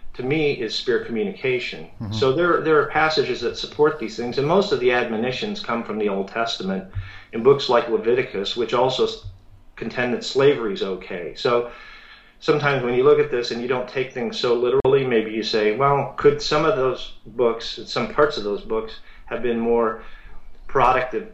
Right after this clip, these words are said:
Speaker 1: you know, human teaching at the time based on, you know, the lawmakers of that era who were trying to keep their people away from competing thoughts?" 'Cause the pagan cultures were more open to this,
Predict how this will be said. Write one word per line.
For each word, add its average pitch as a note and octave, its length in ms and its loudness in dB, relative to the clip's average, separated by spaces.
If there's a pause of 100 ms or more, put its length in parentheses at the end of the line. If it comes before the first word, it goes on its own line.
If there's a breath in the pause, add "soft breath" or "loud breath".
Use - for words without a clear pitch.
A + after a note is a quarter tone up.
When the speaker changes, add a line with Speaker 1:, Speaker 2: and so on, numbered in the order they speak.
(120)
Speaker 1:
you A#2+ 100 -10
know, G#2 180 -6
human A2+ 640 -4 (220)
teaching C#3+ 460 -4
at A2 100 -2
the G2+ 80 -8
time C#3+ 380 -2
based B2+ 320 2
on, G#2+ 420 -4
you A#2 120 -8
know, G2+ 140 -6
the G#2+ 120 -4
lawmakers A#2 1000 0
of G#2 180 -10
that G2 320 -4
era A#2 440 0 (200 loud breath)
who B2 100 -2
were A2+ 100 0
trying A2 300 0
to - 80 -8
keep A#2+ 240 -8
their A2+ 180 4
people A#2 360 -2
away G#2+ 240 2
from G#2+ 240 -2
competing G2+ 500 -2
thoughts?" A#2 360 0
'Cause - 400 -8 (180 loud breath)
the G#2 80 2
pagan C#3 360 4
cultures A#2 420 -2
were B2 140 0
more A#2 200 0
open C3 280 2
to F#2 40 -6
this, F#2 420 -8